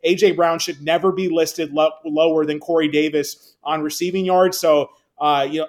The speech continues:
I, I didn't even realize that 'cause I was looking at the Jags guys as I was talking, but we're seeing seven less yards from A J Brown compared to Corey Davis. That is a mistake by the books, in my opinion,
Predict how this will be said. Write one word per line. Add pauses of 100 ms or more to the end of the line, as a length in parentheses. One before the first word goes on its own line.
(140)
I,
I
didn't
even
realize
that
'cause
I
was
looking
at
the
Jags
guys
as
I
was
talking,
but (300)
we're
seeing
seven
less
yards
from
A
J
Brown
compared
to
Corey
Davis. (160)
That
is
a
mistake
by
the
books,
in
my
opinion,